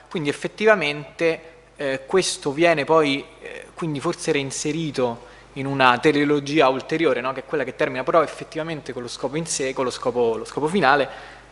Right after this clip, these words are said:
che poi realizza la, la moralità. Quindi in un certo senso indirettamente, in modo del tutto indiretto, però forse anche,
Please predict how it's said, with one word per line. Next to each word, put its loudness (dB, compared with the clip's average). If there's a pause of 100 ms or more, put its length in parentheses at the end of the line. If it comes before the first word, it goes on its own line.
(320)
che 4
poi 6
realizza 4
la, 0
la -2
moralità. 0
Quindi -4
in -4
un -8
certo -4
senso 0
indirettamente, 0
in -10
modo 2
del 2
tutto -8
indiretto, 0
però 0
forse -6
anche, -4